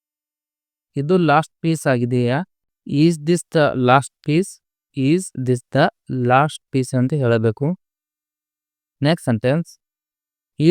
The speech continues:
ಡ್ರೆಸ್ ಅನ್ನು ಟ್ರೈ ಮಾಡಬಹುದಾ? Can I try this dress on? Can I try this dress on ಎಂದು ಹೇಳಬೇಕು. ನಿಮ್ಮ ಬಳಿ ಮಕ್ಕಳ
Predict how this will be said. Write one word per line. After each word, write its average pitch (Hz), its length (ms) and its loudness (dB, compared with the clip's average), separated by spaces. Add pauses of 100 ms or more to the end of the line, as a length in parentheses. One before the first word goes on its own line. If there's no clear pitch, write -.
ಡ್ರೆಸ್ 170 280 0
ಅನ್ನು 165 180 0 (120)
ಟ್ರೈ 139 260 2
ಮಾಡಬಹುದಾ? 127 600 0 (1300)
Can 139 240 2
I 185 240 0
try 139 260 2 (160)
this 139 300 -4
dress 139 340 -2
on? 147 180 -2 (680)
Can 131 240 2
I 139 160 0
try 127 300 0 (320)
this 135 220 -4 (120)
dress 127 320 -2
on 127 180 2
ಎಂದು 123 240 2
ಹೇಳಬೇಕು. 123 480 0 (1160)
ನಿಮ್ಮ 180 520 2
ಬಳಿ 147 260 0 (180)
ಮಕ್ಕಳ 135 400 0